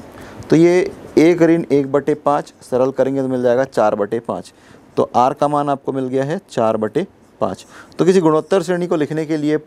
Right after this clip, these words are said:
प्रथम पद का मान और सारानुपात का मान पता होना चाहिए। तो इस तरीके से हमें जो श्रेणी मिलेगी, इसे लिख रहे हैं हम कि अभिष्ट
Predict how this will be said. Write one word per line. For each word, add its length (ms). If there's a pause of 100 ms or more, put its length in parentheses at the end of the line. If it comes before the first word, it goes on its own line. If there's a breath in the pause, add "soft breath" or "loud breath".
(360)
प्रथम 240
पद 220
का 100
मान 280
और 180 (300 soft breath)
सारानुपात 640
का 80
मान 200
पता 240
होना 180
चाहिए। 260 (2250)
तो 80
इस 200
तरीके 280
से 160
हमें 360
जो 160
श्रेणी 320
मिलेगी, 480 (100)
इसे 340 (320)
लिख 160
रहे 120
हैं 60
हम 100
कि 220 (520 soft breath)
अभिष्ट 480